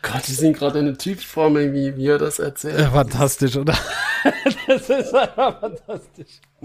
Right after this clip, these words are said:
Speaker 1: Es wär, es wär ein guter Folgetitel hier. Woran hat es gelegen?
Speaker 2: Nee, was war das nochmal vorhin, wo ich gesagt habe, oh, jedes Mal Schnaps und die Leute sind mal hier krank?
Speaker 1: Es ist blöd gelaufen, aber
Speaker 2: Blöd
Speaker 1: es
Speaker 2: gelaufen.
Speaker 1: hat schon eine Folge, die heißt so. <laughs>
Speaker 2: Verdammt.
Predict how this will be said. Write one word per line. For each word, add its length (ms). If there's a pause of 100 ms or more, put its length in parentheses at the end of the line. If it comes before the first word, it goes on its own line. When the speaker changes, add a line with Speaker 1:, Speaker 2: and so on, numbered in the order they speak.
(1700)
Speaker 1:
Es 180
wär, 220
es 200
wär 120
ein 100
guter 240
Folgetitel 640
hier. 200
Woran 440
hat 120
es 140
gelegen? 320 (840)
Speaker 2:
Nee, 300
was 200
war 80
das 180
nochmal 220
vorhin, 320
wo 60
ich 100
gesagt 380
habe, 100
oh, 120
jedes 300
Mal 160
Schnaps 320
und 400
die 60
Leute 220
sind 100
mal 120
hier 220
krank? 400 (400)
Speaker 1:
Es 100
ist 60
blöd 240
gelaufen, 360
aber 200
Speaker 2:
Blöd 220
Speaker 1:
es 60
Speaker 2:
gelaufen. 220
Speaker 1:
hat 120
schon 100
eine 60
Folge, 240
die 160
heißt 340
so. 180 (380)
<laughs> 360
Speaker 2:
Verdammt. 680